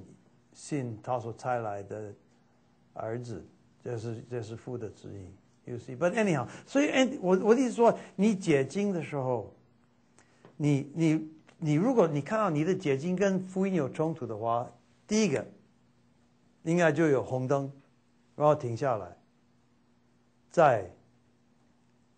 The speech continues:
用你在神学院所学的很多很多的工具来找出问题在哪里。其实大部分的可以找得到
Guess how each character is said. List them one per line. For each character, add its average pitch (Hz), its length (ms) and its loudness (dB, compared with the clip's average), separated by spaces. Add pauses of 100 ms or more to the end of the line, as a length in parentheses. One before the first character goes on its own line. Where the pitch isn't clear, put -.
(120)
用 156 380 6 (240)
你 147 220 2
在 151 220 4
神 139 200 0
学 131 80 -2
院 143 120 0
所 120 160 -4
学 131 260 -2
的 135 100 2
很 117 160 -2
多 131 140 -2
很 127 140 -4
多 135 160 0
的 117 240 -2 (840)
工 151 220 6
具 127 260 -4 (160)
来 127 340 2 (420)
找 110 420 2
出 147 320 -4 (300)
问 160 320 6
题 131 160 -8
在 127 240 -2
哪 110 360 -2
里。 92 200 -10 (400)
其 180 120 -2
实 170 220 -6 (320)
大 170 180 -2
部 131 60 -10
分 131 160 -6
的 107 140 -10 (680)
可 156 140 0
以 135 60 2
找 104 180 -4
得 104 140 -8
到 104 300 -10